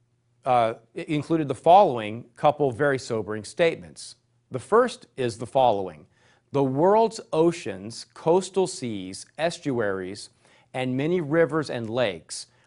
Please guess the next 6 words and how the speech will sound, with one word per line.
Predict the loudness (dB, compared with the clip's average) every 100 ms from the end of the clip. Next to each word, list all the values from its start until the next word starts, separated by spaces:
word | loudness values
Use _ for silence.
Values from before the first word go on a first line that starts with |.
| _
are | 0 0
experiencing | 0 -4 -2 0 0 -4 -6
declines | -6 -8 -4 -2 0 -2 -6 -10
in | -8 -8
dissolved | -6 -6 -4 2 4 4 0 -6
oxygen, | 2 2 2 -2 -10 -10 -14